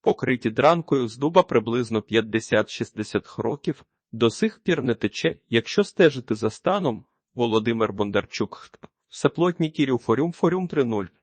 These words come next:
то під шість два, і навіщо вам цей первісний геморой? Наче немає сучасних покрівельних матеріалів, особисто будував дерев'яний ресторан в давньоруському стилі, подвір'я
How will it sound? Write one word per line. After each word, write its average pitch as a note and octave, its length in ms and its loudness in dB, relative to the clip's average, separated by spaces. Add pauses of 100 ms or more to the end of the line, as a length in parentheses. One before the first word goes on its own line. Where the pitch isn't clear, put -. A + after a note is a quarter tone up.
(140)
то A#2 100 2
під - 200 -6
шість G2+ 300 -8
два, C3+ 340 2 (200)
і A2+ 120 -4
навіщо A#2+ 460 -2
вам C3 220 0
цей A2 200 0
первісний A2+ 640 -2
геморой? G2+ 540 -4 (460)
Наче A#2+ 320 2
немає C#3+ 360 0
сучасних - 680 -2
покрівельних B2 720 -4
матеріалів, A2 760 -4 (100)
особисто A#2 600 -2
будував C#3+ 480 0
дерев'яний A2+ 600 -2
ресторан A2 520 -2
в A2+ 100 -16
давньоруському G#2 760 -4
стилі, A2+ 420 -8 (260)
подвір'я D#3 640 -2